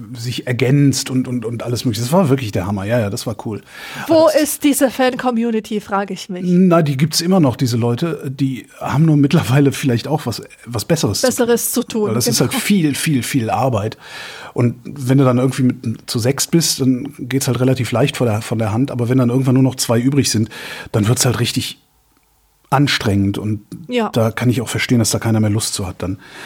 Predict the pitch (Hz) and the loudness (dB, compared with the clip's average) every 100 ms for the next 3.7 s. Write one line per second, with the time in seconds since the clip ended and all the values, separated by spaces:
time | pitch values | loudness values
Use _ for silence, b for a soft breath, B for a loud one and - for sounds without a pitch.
0 | B - 127 175 151 143 151 139 127 160 | B -2 2 4 4 4 4 0 0 0
1 | 165 160 151 147 - 147 - - _ _ | 0 0 0 0 -2 -6 -8 -16 _ _
2 | _ _ _ _ _ _ _ _ _ _ | _ _ _ _ _ _ _ _ _ _
3 | - 262 - - 381 277 - | -6 -4 -4 -2 -2 -2 -14